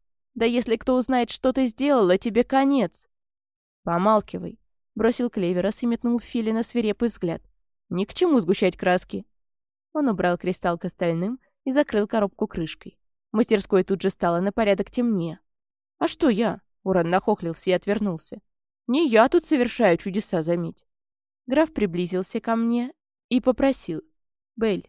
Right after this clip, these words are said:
постарайся как можно скорее освоить контроль над магическими потоками. Это очень важно. Чем лучше ты будешь регулировать собственный дар, тем проще тебе будет справиться с магией в критический момент».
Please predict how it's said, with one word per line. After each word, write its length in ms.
постарайся 520
как 180
можно 300
скорее 420
освоить 400
контроль 400
над 180
магическими 600
потоками. 600
Это 220
очень 240
важно. 420
Чем 220
лучше 360
ты 120
будешь 340
регулировать 640
собственный 460
дар, 300
тем 180
проще 340
тебе 240
будет 340
справиться 540
с 120
магией 380
в 40
критический 600
момент». 440